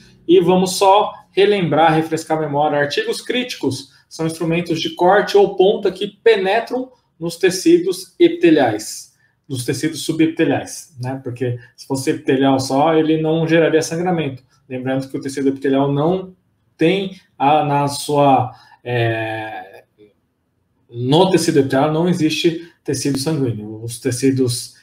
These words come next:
é, os vasos sanguíneos estão presentes no tecido conjuntivo. E devem ser obrigatoriamente esterilizados. Então, até aí, sem dúvida nenhuma. Já os artigos semicríticos são instrumentos que entram em contato com a mucosa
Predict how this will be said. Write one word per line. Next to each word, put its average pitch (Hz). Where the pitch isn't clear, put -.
é, 113
os 117
vasos 135
sanguíneos 139
estão 143
presentes 135
no 139
tecido 139
conjuntivo. 160
E 202
devem 190
ser 180
obrigatoriamente 180
esterilizados. 139
Então, 170
até 147
aí, 151
sem 170
dúvida 165
nenhuma. 120
Já 190
os 233
artigos 233
semicríticos 226
são 156
instrumentos 156
que -
entram 170
em -
contato 170
com 165
a 147
mucosa 214